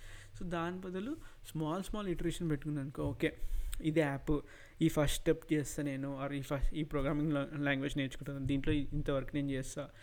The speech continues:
and వన్స్ అయ్యాక నెక్స్ట్ ఇది, ఇది, ఈ గోల్.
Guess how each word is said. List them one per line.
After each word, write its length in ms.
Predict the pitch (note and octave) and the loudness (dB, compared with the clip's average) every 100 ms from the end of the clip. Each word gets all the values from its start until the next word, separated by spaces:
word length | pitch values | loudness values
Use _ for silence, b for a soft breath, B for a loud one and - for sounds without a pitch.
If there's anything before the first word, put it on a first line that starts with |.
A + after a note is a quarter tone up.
| B B - | B B -2
and 160 | D3 D3+ | 0 0
వన్స్ 240 | D3 - | 0 -2
అయ్యాక 540 | D3 C#3+ C#3 - G#3+ - B B B B - - | 0 0 -2 -2 -4 -4 B B B B -20 0
నెక్స్ట్ 340 | E3+ D#3+ - D#3+ | 4 4 4 4
ఇది, 160 | D3 | 6
ఇది, 280 | D3+ D3 D3 | 6 6 4
ఈ 280 | D#3 D#3+ C#3+ | 2 4 4
గోల్. 280 | D3+ D3 | 4 2